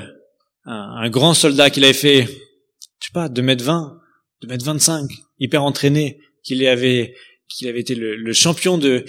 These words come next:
de l'armée, comme, euh, on voit Joab et, et ses frères ou Abner ensuite, qu'est-ce, quelle aurait été la conclusion pour les Philistins, pour Israël ? Waouh,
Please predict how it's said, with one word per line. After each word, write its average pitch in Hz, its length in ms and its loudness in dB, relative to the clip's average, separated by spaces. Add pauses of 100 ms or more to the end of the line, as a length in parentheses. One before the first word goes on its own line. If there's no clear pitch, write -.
(540)
de 131 160 -2
l'armée, 139 520 0
comme, 120 240 -2
euh, 113 140 -2
on 113 100 -4
voit 113 360 2
Joab 131 500 0
et, 123 320 -4
et 113 60 -6
ses 127 140 -2
frères 135 420 -4
ou 117 80 0
Abner 127 320 0
ensuite, 117 760 -8 (2500)
qu'est-ce, - 360 0
quelle 180 160 2
aurait 165 140 4
été 160 100 0
la 143 100 4
conclusion 131 540 -4
pour 113 380 -6
les 127 120 -4
Philistins, 120 460 -4
pour 113 160 -8
Israël ? 101 380 -8 (1120)
Waouh, 139 300 -6